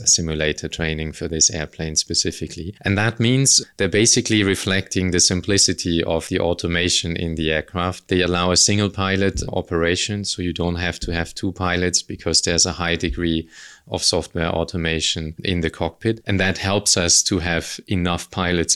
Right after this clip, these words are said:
available to actually launch, uh, the service and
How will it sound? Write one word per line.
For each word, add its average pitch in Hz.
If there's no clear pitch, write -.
available 85
to 98
actually 85
launch, 82
uh, 80
the 80
service 82
and 78